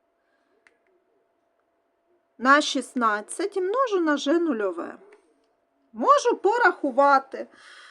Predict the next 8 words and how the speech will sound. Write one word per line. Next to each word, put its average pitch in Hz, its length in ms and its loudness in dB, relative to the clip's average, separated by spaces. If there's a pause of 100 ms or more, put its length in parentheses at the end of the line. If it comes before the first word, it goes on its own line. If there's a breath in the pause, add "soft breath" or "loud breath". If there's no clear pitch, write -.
(180 loud breath)
прискорення 233 880 0
вільного 220 580 -6
падіння 523 680 -2 (380)
на 370 280 -2
цій 262 560 -12 (1200)
планеті. 220 720 -2 (1160 soft breath)
Ж 214 340 -2
дорівнює 440 840 -2